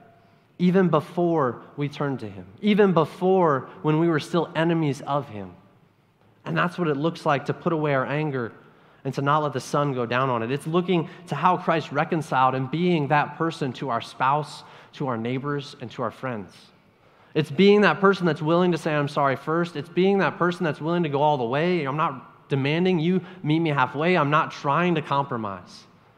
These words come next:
I'm here to seek reconciliation. I'm here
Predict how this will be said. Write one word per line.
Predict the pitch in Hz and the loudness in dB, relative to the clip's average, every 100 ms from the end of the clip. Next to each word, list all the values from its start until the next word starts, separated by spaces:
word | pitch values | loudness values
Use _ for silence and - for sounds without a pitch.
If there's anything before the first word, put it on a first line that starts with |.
| _ _ _ _ 135 | _ _ _ _ 0
I'm | 147 139 | 0 2
here | 175 185 | 2 2
to | 175 147 | 0 -4
seek | 160 151 | -4 -4
reconciliation. | 139 139 143 - 127 123 139 147 | -4 -4 -4 -4 -4 -2 -2 -2
I'm | 117 117 | -4 -6
here | - 165 165 | -6 -6 -6